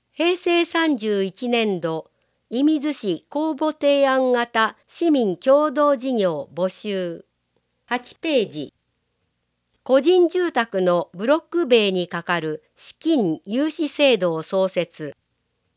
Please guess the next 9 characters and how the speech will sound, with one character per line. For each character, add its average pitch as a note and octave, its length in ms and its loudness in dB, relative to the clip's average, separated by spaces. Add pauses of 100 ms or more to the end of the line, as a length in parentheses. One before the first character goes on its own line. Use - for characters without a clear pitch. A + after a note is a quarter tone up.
(200)
認 E4 260 6
知 E4+ 160 0
症 D#4+ 280 0
と D4 120 -2
共 C#4 300 2
に C4 120 0
暮 B3+ 140 -4
ら A#3 140 0
そ F3+ 440 -6